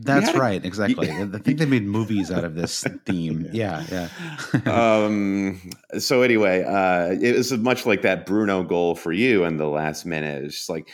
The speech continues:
Speaker 2: just a hope and a prayer, launch it from outside of
Speaker 1: Yeah.
Speaker 2: the box. Both goals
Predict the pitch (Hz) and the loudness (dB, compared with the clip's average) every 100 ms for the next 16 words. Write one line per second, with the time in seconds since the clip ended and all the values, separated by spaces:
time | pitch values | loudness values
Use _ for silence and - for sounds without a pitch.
0 | - - _ 123 185 139 - 127 123 131 | -20 -20 _ -6 -4 -4 0 0 0 0
1 | 113 - 98 95 92 90 90 87 92 110 | -2 -2 -2 2 2 2 0 -2 -2 -2
2 | - - 98 90 82 - 90 85 80 80 | -4 -6 -6 -4 -6 -4 -2 -2 -2 -2
3 | 76 78 76 - - _ - 85 80 127 | -2 -2 -4 -8 -14 _ -20 -20 -2 0
4 | 135 107 95 87 82 | 0 -2 -2 0 -2